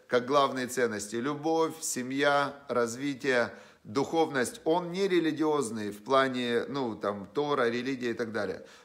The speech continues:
Но имея правильные установки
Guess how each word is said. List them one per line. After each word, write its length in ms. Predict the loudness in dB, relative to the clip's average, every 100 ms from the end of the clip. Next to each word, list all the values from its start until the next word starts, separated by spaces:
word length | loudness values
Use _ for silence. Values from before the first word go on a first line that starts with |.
| -8
Но 480 | 0 2 2 -4 -8
имея 400 | -8 -6 0 0
правильные 640 | 2 2 2 2 -2 -4 -4
установки 960 | -4 -2 -2 -2 -6 -8 -6 -6 -6